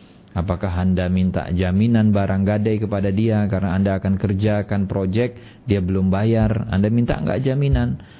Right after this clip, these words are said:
Dan yang lain, kapan tempo-tempo pembayaran, itu kan sudah ada. Kalau molor, kalau telat itu bagaimana? Itu antara pihak B, subkontraktor dengan kontraktor utama ada akad sendiri.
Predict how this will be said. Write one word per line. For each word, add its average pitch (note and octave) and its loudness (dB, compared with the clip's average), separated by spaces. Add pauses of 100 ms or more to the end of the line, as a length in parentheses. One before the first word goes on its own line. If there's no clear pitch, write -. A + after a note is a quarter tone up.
(140)
Dan F#2 2
yang F#2+ 4
lain, G#2 0
kapan G#2+ 0
tempo-tempo G2+ 0
pembayaran, F#2+ 0
itu G#2+ 0
kan D#3 -2
sudah G2+ -2
ada. G2 -2 (240)
Kalau G#2 0
molor, A2 2
kalau G2 0
telat G2+ 0
itu G#2 0
bagaimana? G2 2
Itu B2 2
antara G#2+ 2
pihak G2+ 0
B, C#3 2
subkontraktor G2+ -2
dengan G2 0
kontraktor F#2 -2
utama G2 -2
ada A#2+ -2
akad A#2 -4
sendiri. B2 0